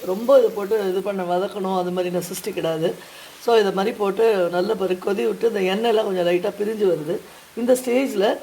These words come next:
நம்ம அந்த வெந்தயம் and கடுகு பொடி வந்து நல்லா ப-, வறுத்து வச்சிருந்தோம், அதை பொடி பண்ணி வச்சிருந்தோம் இல்லையா, அதை வந்து இப்போ இதுல ஆட் பண்றோம்.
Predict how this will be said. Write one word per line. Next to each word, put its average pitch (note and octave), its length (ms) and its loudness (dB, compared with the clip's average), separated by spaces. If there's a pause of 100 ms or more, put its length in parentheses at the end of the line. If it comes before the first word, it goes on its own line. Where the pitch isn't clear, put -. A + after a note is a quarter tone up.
(360)
நம்ம A3+ 200 2
அந்த F3+ 540 2
வெந்தயம் B3+ 440 2
and G3 200 -2
கடுகு A#3+ 360 0
பொடி G#3+ 320 0
வந்து G3 340 0
நல்லா F3+ 220 0
ப-, F3 360 0
வறுத்து G#3 360 2
வச்சிருந்தோம், G3+ 360 -2
அதை A3 200 2
பொடி B3+ 200 4
பண்ணி B3 200 0
வச்சிருந்தோம் E3+ 320 -4
இல்லையா, F#3 240 0 (420)
அதை A3 220 4
வந்து A3+ 200 -2
இப்போ B3 160 -6
இதுல F3+ 540 -4
ஆட் E3+ 240 -8
பண்றோம். D3+ 200 -20